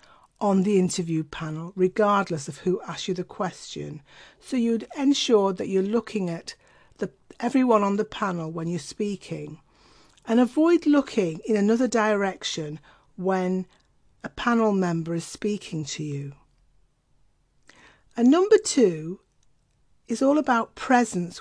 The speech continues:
when you walk into the interview room. How you walk into a room demonstrates that you are confident. As a confident person enters a room, they're more likely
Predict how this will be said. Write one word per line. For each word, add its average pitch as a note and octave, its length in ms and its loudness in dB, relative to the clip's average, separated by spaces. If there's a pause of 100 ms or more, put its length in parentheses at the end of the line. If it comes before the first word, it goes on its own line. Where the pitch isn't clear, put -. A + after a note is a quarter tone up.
when F3+ 160 4
you F3+ 100 4
walk G3+ 420 4
into G#3+ 240 2
the F#3 200 2
interview D#3+ 500 -4
room. D3 460 -10 (160)
How D4+ 380 2
you D4 180 6
walk C#4 320 2
into C4 340 2
a C4 80 2
room F3+ 380 0 (300)
demonstrates A3 800 2
that G#3 100 -10
you F3+ 160 0
are E3+ 80 -4
confident. F3+ 800 -6 (1400)
As D#4+ 160 4
a E4+ 40 6
confident D#4+ 600 0
person C4 500 0
enters G#3+ 380 -2
a A#3 80 0
room, E3+ 560 0 (360)
they're A#3 140 4
more D4+ 260 8
likely B3+ 720 0